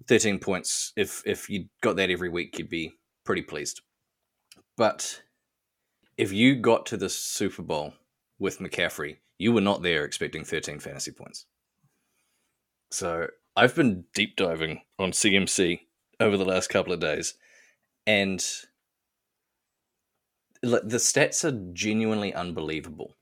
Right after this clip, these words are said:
So the gap between Christian McCaffrey at running back one and Raheem Mostert at running back two, in terms of fantasy points produced this year, is bigger than the gap between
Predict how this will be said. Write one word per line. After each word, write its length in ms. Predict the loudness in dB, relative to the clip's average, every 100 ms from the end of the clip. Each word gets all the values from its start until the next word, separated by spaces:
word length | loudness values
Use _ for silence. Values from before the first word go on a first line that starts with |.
| _ _ _ _ _ _ -6
So 140 | 0 0
the 80 |
gap 320 | 4 4 4 -2
between 520 | -6 -2 0 -2 -2
Christian 360 | 0 0 0
McCaffrey 380 | 2 2 2 0
at 60 | 0
running 200 | -2 0
back 140 | -2 -2
one 360 | -4 -6 -8 _ _ _ _ _ _ _ _ _ 0
and 360 | 2 0 -4 -6 -8 _ _ _ _ -4
Raheem 440 | -2 2 2 4
Mostert 440 | 2 2 -2 -6 -8 -10
at 160 | -6
running 260 | -4 -4 -2
back 280 | -4 -4 -6
two, 400 | -4 -2 -4 -12 _ _ _ -6
in 80 | -4
terms 260 | -4 -4
of 80 | -6
fantasy 360 | -4 -2 -2 -4
points 280 | -4 -6 -6
produced 380 | -4 -2 -2
this 160 | -4 -4
year, 220 | -6 -10 -14 -20 -20 _ -4
is 180 | -4 0
bigger 500 | 4 6 4 -2 -6 _ _ _ _ -2
than 140 | -2
the 80 | 4
gap 300 | 4 4 0
between 500 | -6 -2 -2 -4